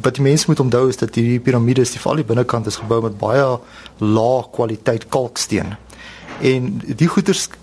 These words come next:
is eintlik maar gevorm onder seevlak. So dit bestaan uit koraalfragmente en allerlei sulke goeters uit. En dit varieer in tekstuur afhangende van waar dit natuurlik vandaan kom. So natuurlik, as jy nou na blokke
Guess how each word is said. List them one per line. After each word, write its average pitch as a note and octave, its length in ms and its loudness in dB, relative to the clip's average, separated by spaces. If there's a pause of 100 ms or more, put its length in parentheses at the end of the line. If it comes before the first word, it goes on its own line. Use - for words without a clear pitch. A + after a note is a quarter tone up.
(320)
is C#3+ 140 0
eintlik D#3 320 0
maar C3 120 0
gevorm B2+ 500 -2
onder B2+ 220 2
seevlak. - 880 -2
So - 180 2
dit A#2 140 -2
bestaan C3 320 0
uit B2+ 100 -4
koraalfragmente A2 1000 0
en G#2+ 160 0
allerlei A2+ 400 0
sulke - 220 -4
goeters - 320 -4
uit. A2+ 220 -2 (600)
En C#3+ 200 4
dit D3 180 2
varieer C#3 640 2
in A#2+ 140 -6
tekstuur A#2 640 0
afhangende A#2+ 500 0
van A2+ 260 -2
waar G#2 200 -2
dit A2+ 120 -4
natuurlik A2 460 0
vandaan D3+ 380 2
kom. D3+ 200 -8 (500)
So C#3 400 4
natuurlik, D3 540 2
as B2+ 120 2
jy B2 100 4
nou C3 160 2
na A#2 200 2
blokke A2+ 560 0